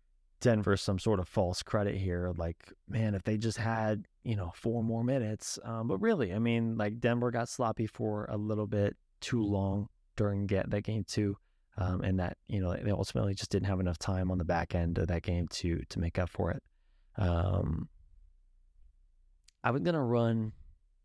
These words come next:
through some notes that I had game by game, but really, I mean, you know, you know how it goes. I mean, game two was really the only game that kinda had a narrative that differed from the status quo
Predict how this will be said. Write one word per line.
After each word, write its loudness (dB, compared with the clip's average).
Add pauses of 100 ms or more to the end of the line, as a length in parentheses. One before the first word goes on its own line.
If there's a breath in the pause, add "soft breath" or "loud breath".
(240)
through 2
some 0
notes 0
that 0
I -6
had -4
game -2
by 0
game, -2 (720)
but 0
really, 4
I -4
mean, 0
you 0
know, 0
you -2
know 2
how -6
it -8
goes. -6
I -4
mean, 2
game 4
two 2
was 0
really 2
the 2
only 0
game 0
that -6 (380)
kinda -2
had -2 (580)
a 0
narrative 2
that 0
differed -2
from -2 (280)
the -2
status 0
quo 0